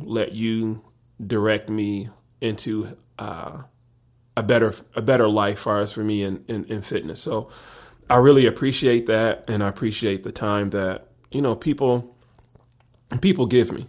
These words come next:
you know, it's, it's an honor, and I take that very, very serious. Um, and this transitions into, um, what else has been on my mind, uh, lately.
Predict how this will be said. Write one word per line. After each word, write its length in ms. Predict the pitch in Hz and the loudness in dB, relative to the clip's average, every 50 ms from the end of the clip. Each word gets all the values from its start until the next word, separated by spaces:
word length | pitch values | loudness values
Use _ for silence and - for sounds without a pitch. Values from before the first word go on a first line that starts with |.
| _ | _
you 140 | - 117 127 | -2 0 2
know, 160 | 123 120 113 | 2 4 4
it's, 260 | 120 123 123 - - - - | 4 2 2 -2 -8 -4 0
it's 180 | 123 131 131 - | 2 2 2 2
an 100 | 110 - | 0 0
honor, 280 | 85 107 104 101 98 | 0 0 0 0 0
and 100 | 95 98 | -2 -2
I 60 | 98 98 | -2 -4
take 320 | 95 - 117 104 101 - | -4 -2 -2 -2 -2 -2
that 440 | 110 107 104 101 90 - - _ - | -2 0 0 0 -2 -4 -8 _ -16
very, 580 | 143 113 107 120 117 110 110 110 107 104 107 - - - - - - - - - - - _ _ _ | -16 -12 -4 0 2 2 2 2 0 -2 -4 -10 -16 -20 -20 -20 -20 -20 -20 -20 -20 -20 _ _ _
very 300 | - 123 131 117 110 107 | 0 2 4 4 4 4
serious. 800 | 107 - - - 123 117 120 127 131 135 143 135 - - - - - _ - | 2 0 0 2 4 6 6 6 6 4 4 2 0 -4 -6 -8 -10 _ -6
Um, 540 | 131 131 117 113 110 104 98 110 127 131 _ _ _ _ _ _ _ _ _ _ _ _ _ _ _ _ _ _ _ _ - - - | -4 -2 -2 0 -2 -2 -4 -6 -10 -14 _ _ _ _ _ _ _ _ _ _ _ _ _ _ _ _ _ _ _ _ -16 -6 -4
and 140 | 117 117 | 0 0
this 160 | 117 123 - - | 0 0 0 -2
transitions 800 | - - 135 123 113 110 98 110 113 - - - 107 110 98 | -2 -2 0 2 2 0 0 0 -2 -2 -2 -2 -4 -4 -2
into, 720 | 104 104 104 104 - - 113 107 104 107 107 104 104 104 - - - - - - - - - - _ _ _ _ _ - | -2 -4 -4 -4 -2 0 0 2 2 2 0 -2 -6 -10 -16 -20 -20 -20 -20 -20 -20 -20 -20 -20 _ _ _ _ _ -12
um, 320 | - - 117 110 117 117 | -8 -8 -6 -6 -6 0
what 180 | 117 120 - 107 | 0 0 2 2
else 200 | 110 117 - - | 0 0 0 -2
has 100 | 117 101 | -6 -4
been 380 | - 113 110 107 98 101 104 - _ _ _ _ _ _ _ _ _ _ _ _ _ _ - | -2 -2 -2 -2 -2 -6 -8 -12 _ _ _ _ _ _ _ _ _ _ _ _ _ _ -2
on 140 | 113 113 113 | 0 0 2
my 160 | 107 104 98 | 2 2 2
mind, 800 | 95 95 101 101 98 101 101 98 98 95 95 98 104 101 - - _ _ _ _ - - | 0 0 0 2 2 2 2 2 0 -2 -4 -4 -8 -12 -14 -20 _ _ _ _ -16 -12
uh, 580 | 101 104 98 101 98 101 101 95 95 92 92 101 104 - _ _ _ _ _ _ _ _ _ _ _ _ _ _ _ _ _ _ _ _ _ _ _ _ _ _ _ _ | -10 -8 -6 -4 -2 -2 -2 -2 -2 -4 -6 -8 -12 -16 _ _ _ _ _ _ _ _ _ _ _ _ _ _ _ _ _ _ _ _ _ _ _ _ _ _ _ _
lately. 520 | - 120 117 120 120 - - 87 104 - | -4 -2 0 2 2 0 0 -4 -6 -8